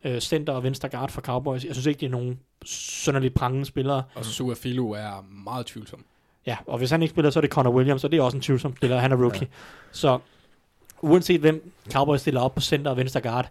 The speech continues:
Speaker 1: så er der et matchup der, øh, som Jaron Reed kan, kan vinde, og dermed få en stor indflydelse på kampen, og, og ja, finde, eller f-, finde en vej for, for Seahawks og
Speaker 3: Ja.
Speaker 1: få succes på forsvaret.
Speaker 3: Han er jo et anden rundevalg fra seksten,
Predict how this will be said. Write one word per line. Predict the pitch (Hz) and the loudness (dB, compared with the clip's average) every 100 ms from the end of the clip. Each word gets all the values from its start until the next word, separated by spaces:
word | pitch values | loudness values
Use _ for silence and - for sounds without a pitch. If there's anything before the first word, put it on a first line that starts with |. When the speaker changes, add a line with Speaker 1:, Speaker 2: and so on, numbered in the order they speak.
| - - - - _ | -10 -20 -20 -20 _
Speaker 1:
så | - - 143 | -8 -2 2
er | 147 | 2
der | |
et | 135 | 2
matchup | 131 135 - 131 | 0 -2 -2 -2
der, | 131 - 127 120 117 117 | -2 -2 -4 -4 -4 -6
øh, | |
som | - 120 117 - _ - | -2 -2 -4 -12 _ -4
Jaron | 123 120 113 | -2 -2 0
Reed | 123 135 | 0 0
kan, | - 139 120 - | -2 -4 -4 -4
kan | 123 120 | -4 -2
vinde, | 127 147 160 - - - - | 0 -2 -6 -12 -20 -20 -4
og | 135 120 - - - | 0 0 -4 -12 -4
dermed | 143 127 127 | -2 0 0
få | 147 | -2
en | |
stor | 139 147 | 0 0
indflydelse | 135 135 143 117 | 0 0 0 0
på | 131 | -2
kampen, | 131 120 - 131 | -4 -6 -6 -8
og, | 117 113 110 _ _ _ _ _ _ - | -6 -8 -10 _ _ _ _ _ _ -6
og | 117 135 _ _ - - | -6 -6 _ _ -18 -6
ja, | 131 - _ _ _ _ _ - - | -6 -6 _ _ _ _ _ -18 -16
finde, | - 135 135 147 | -6 -4 -2 -4
eller | 117 113 - - | -6 -8 -12 -20
f-, | - - - | -20 -20 -8
finde | 143 147 | -4 0
en | 127 | 0
vej | 127 | 0
for, | - 123 117 | 0 0 0
for | 120 | -4
Seahawks | - 135 131 - | -4 -2 -2 -2
og | 123 | -6
Speaker 3:
Ja. | |
Speaker 1:
få | 117 | -4
succes | 117 117 131 | -4 -4 -4
på | - | -4
forsvaret. | 120 120 - 123 131 - - - | -4 -4 -6 -10 -12 -18 -20 -10
Speaker 3:
Han | 110 | -2
er | 117 | 2
jo | |
et | 113 | 4
anden | 120 135 | 4 2
rundevalg | 120 104 101 98 | 2 0 -2 -4
fra | - | -4
seksten, | - 147 - 98 | 2 2 0 -8